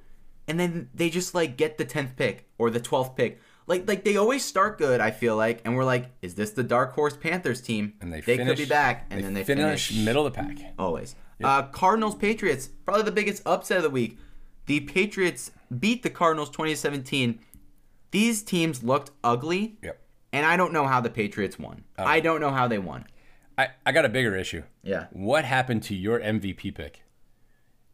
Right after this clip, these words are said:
Speaker 2: Kyler Murray looked awful.
Speaker 1: Right, he did look awful.
Speaker 2: Awful. I mean, he was throwing the ball into the ground over people's heads.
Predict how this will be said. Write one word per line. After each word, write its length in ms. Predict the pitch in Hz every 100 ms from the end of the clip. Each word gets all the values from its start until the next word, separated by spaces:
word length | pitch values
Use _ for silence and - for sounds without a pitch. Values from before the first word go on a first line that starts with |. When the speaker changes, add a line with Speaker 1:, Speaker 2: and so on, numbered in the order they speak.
| _ -
Speaker 2:
Kyler 340 | - 156 165
Murray 320 | 131 127 113 98
looked 380 | 98 101 - - - - _ - _ -
awful. 460 | 95 95 - 76 -
Speaker 1:
Right, 280 | 110 113 98
he 120 | 113
did 180 | 107 120
look 180 | 104 87
awful. 360 | 82 87 85 -
Speaker 2:
Awful. 380 | 123 117 - - _ _ -
I 100 | 127
mean, 320 | 139 131 127 - _
he 220 | - 160
was 160 | 160 127
throwing 320 | 143 196 202
the 80 | 156
ball 280 | 147 143
into 400 | 139 135 131 135
the 120 | 120 110
ground 480 | 120 127 131 123
over 240 | 117 110 104
people's 300 | 123 98 -
heads. 380 | 113 113 107